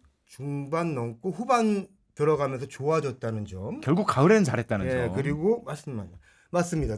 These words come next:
Speaker 1: 한국 시리즈 때
Speaker 2: 음.
Speaker 1: 뭐 굉장히 잘, 어느 정도 잘,
Speaker 2: 네,
Speaker 1: 잘
Speaker 2: 네,
Speaker 1: 던졌죠.
Speaker 2: 네, 네,
Speaker 1: 그래서
Speaker 2: 네.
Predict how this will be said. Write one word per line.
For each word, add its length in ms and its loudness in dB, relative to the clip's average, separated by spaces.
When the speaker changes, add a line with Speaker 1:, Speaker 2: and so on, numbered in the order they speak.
Speaker 1:
한국 380 0
시리즈 340 -4
때 300 4
Speaker 2:
음. 240 -6
Speaker 1:
뭐 240 -8
굉장히 340 -6
잘, 280 0
어느 140 0
정도 200 -2
잘, 120 -6
Speaker 2:
네, 100 8
Speaker 1:
잘 100 10
Speaker 2:
네, 100 8
Speaker 1:
던졌죠. 300 2
Speaker 2:
네, 60 4
네, 60 4
Speaker 1:
그래서 240 2
Speaker 2:
네. 60 -14